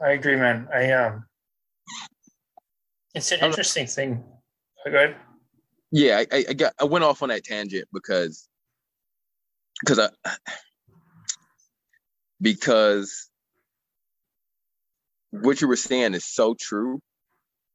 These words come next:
Speaker 2: about taking a rational decision and then trumping emotion on it and then deciding what we think is right or wrong,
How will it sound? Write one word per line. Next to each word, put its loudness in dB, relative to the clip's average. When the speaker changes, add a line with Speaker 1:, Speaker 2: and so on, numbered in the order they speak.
Speaker 2:
about 0
taking -2
a 2
rational -2
decision -10
and -10
then 0
trumping -4
emotion 0
on 0
it 0
and -4
then -4
deciding -2
what -4
we -6
think -8
is -10
right 0
or -2
wrong, -2